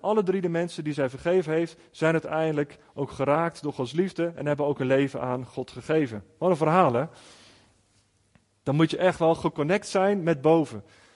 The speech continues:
Boven jezelf uitstijgen. Alles is veranderd in het leven van Cor-, van Corrie. Alles is veranderd in het leven van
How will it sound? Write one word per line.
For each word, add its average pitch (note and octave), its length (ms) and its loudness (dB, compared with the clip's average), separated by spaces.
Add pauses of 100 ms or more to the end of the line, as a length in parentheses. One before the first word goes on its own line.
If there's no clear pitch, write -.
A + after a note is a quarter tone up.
(120)
Boven F3+ 400 2
jezelf F3 280 -2
uitstijgen. D#3 760 0 (500)
Alles A3 400 2
is F#3 200 -4
veranderd F3+ 380 0
in E3 80 -2
het D3 80 -2
leven D#3+ 340 2
van D3+ 200 -2
Cor-, D#3 320 -6
van - 260 -10
Corrie. E3 300 2
Alles E3+ 200 -2
is E3 100 -8
veranderd D#3+ 320 -2
in D#3 80 -6
het C#3+ 80 -6
leven D3+ 280 0
van C#3+ 300 -4